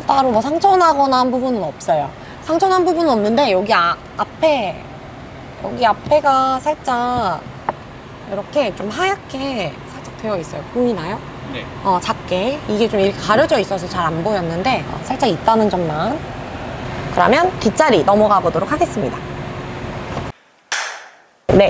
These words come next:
Speaker 1: 뒷자리 탑승해 보았습니다. 아무래도 경차다 보니까, 어, 뒷자리는 무릎 공간이 막 엄청 넓게 나온다 이런 정도는 아니에요. 그래도 충분히 타서 뭐 막 이렇게 구겨서, 구겨져서 타야 되는 그런 건 아니고,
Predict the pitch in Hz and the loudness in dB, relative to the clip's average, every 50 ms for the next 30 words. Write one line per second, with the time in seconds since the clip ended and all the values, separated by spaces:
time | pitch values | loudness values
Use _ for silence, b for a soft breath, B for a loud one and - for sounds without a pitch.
0 | - - - - - 196 185 185 - - - - - 226 247 247 247 247 208 214 | 4 2 2 4 4 4 4 4 6 6 6 6 6 6 6 6 4 4 6 6
1 | 262 285 - - 208 185 170 160 - 127 123 127 - - - - - - 233 254 | 6 4 4 4 4 6 6 6 6 6 6 6 6 4 2 2 4 6 6 6
2 | 277 254 262 240 226 240 262 370 403 403 381 294 277 247 226 208 - 320 330 233 | 6 6 6 6 6 6 6 6 6 6 6 6 6 4 4 4 4 4 4 2
3 | - B B B B B B B B - 185 180 185 - - 285 277 277 262 254 | 0 B B B B B B B B 2 2 4 2 4 4 6 6 6 6 6
4 | 240 208 180 208 240 247 269 269 262 262 262 240 240 220 196 175 160 175 196 196 | 6 6 6 6 6 6 6 6 6 6 6 6 6 6 6 6 6 6 6 6
5 | 240 196 175 170 151 - 294 294 269 233 220 208 196 185 175 165 160 160 175 202 | 6 6 6 6 6 6 6 6 6 6 6 6 6 6 6 6 6 6 4 4
6 | 226 226 233 233 240 254 214 156 147 170 208 220 208 180 165 165 170 196 208 202 | 4 4 4 4 6 6 4 4 4 4 4 4 4 4 4 4 4 6 6 4
7 | 180 160 - - 202 214 214 214 339 370 359 B B B B - - 339 370 381 | 4 0 -2 0 2 2 4 4 4 2 2 B B B B 0 2 4 6 6
8 | 359 381 359 320 294 294 285 269 254 - - 339 330 302 254 202 185 170 170 165 | 6 4 4 4 4 4 4 2 2 2 2 2 4 2 2 4 4 4 2 2
9 | 147 - - - - - - - - - - - - - 175 - 190 - - - | -2 -6 -10 -10 -10 -10 -10 -14 -18 -18 -16 -10 -6 -6 -6 -6 -6 -8 -10 -12
10 | - - - - - - - - - - - - - 247 - - - - - - | -14 -14 -12 -12 -14 -14 -16 -12 -4 -2 0 2 2 2 2 0 -2 -4 -8 -18
11 | - - - - 294 339 - - - - 311 - - 294 311 320 277 277 254 226 | -18 -14 -6 -4 -2 0 0 0 0 -2 -4 -2 2 2 4 4 4 4 4 4
12 | 202 - - 214 214 240 247 277 226 175 156 139 156 147 226 254 247 208 160 | 2 2 2 4 4 4 4 4 4 4 2 2 0 0 2 2 2 2 -2